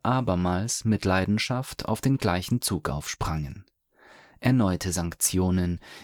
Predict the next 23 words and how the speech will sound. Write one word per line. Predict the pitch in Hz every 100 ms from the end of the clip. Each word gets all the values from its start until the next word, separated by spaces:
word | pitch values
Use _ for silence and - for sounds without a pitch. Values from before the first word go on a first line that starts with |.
| -
wieder | 107 120 101
Versprechen, | 95 87 - - - 98 - 90
Russland | 85 92 - 85 80
zu | -
zerschlagen | 82 98 - 107 104 101 98
und | 80 87
zu | - 90
zerstören. | - 107 - 80 78 - 92 _ _ _ - - -
Wieder | 90 110 127 95
einmal | 90 90 85
versteht | - 90 - 104 -
die | 95
ganze | - 113 139 90
Welt, | 85 104 120 - -
dass | - 92
der | -
Fall | 82 107 110 123
der | 98
Ukraine | - - 95 101 113 101
nur | 117 -
ein | 117
Vorwand | 120 - 131 104 82 78
ist, | - 90